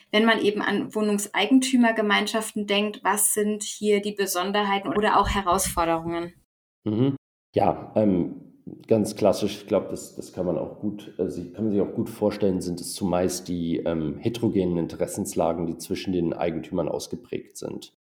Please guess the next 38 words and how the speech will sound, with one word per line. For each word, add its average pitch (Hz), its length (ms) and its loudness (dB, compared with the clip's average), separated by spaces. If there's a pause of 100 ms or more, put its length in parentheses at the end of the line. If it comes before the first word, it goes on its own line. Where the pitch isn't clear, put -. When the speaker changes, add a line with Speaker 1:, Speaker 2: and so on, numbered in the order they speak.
(300)
Speaker 2:
Diese 101 160 2
müssen 104 320 6
halt, 87 380 2 (140)
ähm, 95 380 0
unter 101 220 -2
einen 101 200 0
Hut 104 160 -6
gebracht 87 460 -4
werden. 92 560 2 (260)
Aber 104 140 2
zumindest 123 600 4
einmal 101 340 2
muss 98 220 -2
man 92 140 0
dafür, - 380 -2
muss 101 180 -6
man 104 80 -2
sicherstellen, 101 500 0
dass 87 200 -2
jeder 95 280 2
der - 160 2
Eigentümer 92 440 -2
gut 98 180 -8
informiert 85 560 -2
ist. - 480 -12 (560)
Ähm, 98 340 6
ich 98 120 -8
hatte - 160 0
es - 80 -4
eingangs 107 320 2
schon 104 160 0
erwähnt, 110 400 6
zweitausendzwanzig 95 920 -2
wurde 101 160 -2
das 90 240 0
W 95 80 -2
E - 120 -4
G, 87 240 -6